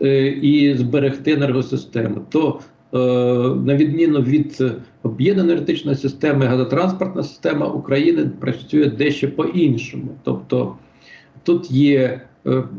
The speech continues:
підземні газові с-, газові сховища, родовища, вони можуть працювати в інших режимах.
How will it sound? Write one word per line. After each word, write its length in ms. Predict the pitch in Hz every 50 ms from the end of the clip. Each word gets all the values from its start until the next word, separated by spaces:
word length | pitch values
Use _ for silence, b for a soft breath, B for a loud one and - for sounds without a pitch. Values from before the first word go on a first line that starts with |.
| - - -
підземні 520 | - 143 131 - - 156 165 143 139 131 127
газові 520 | 107 117 123 120 113 113 123 113 127 143
с-, 360 | 139 - - - - - -
газові 440 | 131 123 143 147 151 156 147 143 147
сховища, 880 | 139 - - - 143 139 135 135 135 131 - - - - 131 131 135 - - b b b b b b b _
родовища, 920 | 131 139 170 170 143 113 135 131 127 123 127 127 147 147 143 - - 143 131
вони 220 | 127 135 139 143
можуть 320 | 143 139 135 135 135 135 -
працювати 580 | 135 131 - - 139 131 131 135 131 - 131
в 60 | 123
інших 400 | 123 139 139 127 - - 131 135
режимах. 640 | 139 135 131 117 120 135 135 135 131 131 123 - -